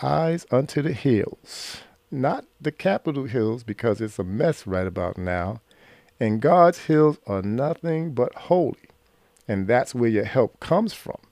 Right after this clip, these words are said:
the Lord which made heaven and the earth. And here's the phrase. You ready? God is in con-, charge. You heard? Yeah, con-, charge, meaning in charge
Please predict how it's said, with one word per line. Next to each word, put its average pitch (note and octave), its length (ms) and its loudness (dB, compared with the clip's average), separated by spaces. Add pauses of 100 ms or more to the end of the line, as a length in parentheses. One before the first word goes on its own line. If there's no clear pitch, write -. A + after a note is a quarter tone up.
(120)
the F#2+ 100 -4
Lord A2 400 4
which G#2+ 200 -4
made G#2+ 320 2
heaven G#2+ 360 0
and G#2+ 160 0
the A#2 60 -2
earth. F3+ 380 -4 (600)
And A2+ 140 -2
here's D#3+ 280 4
the D#3+ 80 -2
phrase. - 720 -2 (400)
You A2 80 -4
ready? F#3+ 400 2 (1080)
God A#2+ 500 4 (180)
is G#2 300 0
in C#3+ 380 4 (220)
con-, C3 360 0
charge. G2 680 6 (160)
You G#2 140 0
heard? C#3+ 380 6 (680)
Yeah, D3 300 4
con-, C#3 360 6
charge, - 680 6 (240)
meaning C#3 680 4 (880)
in F3 180 6
charge C3 680 4